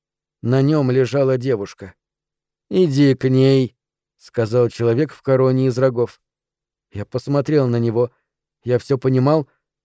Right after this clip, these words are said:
но не хотел понимать. "Она ждала этого мгновения всю свою жизнь",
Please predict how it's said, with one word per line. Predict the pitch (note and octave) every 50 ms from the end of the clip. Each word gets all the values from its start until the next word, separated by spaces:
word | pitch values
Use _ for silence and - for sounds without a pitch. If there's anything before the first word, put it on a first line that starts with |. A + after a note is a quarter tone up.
| _ _
но | - A#2+ C3
не | C#3 D3 C#3+
хотел | - D#3 D3 C3+ - - E3+ -
понимать. | - - A#2+ B2+ C#3 C3 A#2+ G2+ - - - _ _ _ _ _ _ _ _ _ _ _ _ _ _ _
"Она | - C3+ C#3+ C#3+ D3+ D3+ C#3+
ждала | A#2 A#2+ C#3 D3 C#3+ D3 D3 D3 C#3+
этого | C3+ B2 D3 D3 D3 C#3+
мгновения | C#3+ C#3+ C#3+ C#3+ C#3 C3 C3+ C3+ C3+ D3 E3+ F3+ F3+ F3+
всю | D#3 - - D3+ D3
свою | C#3+ - - D#3 E3 E3+ F3+ F#3+ F#3+
жизнь", | F3 D3+ D#3+ G3+ G3 E3 B2+ A2 A2 A2+ G#2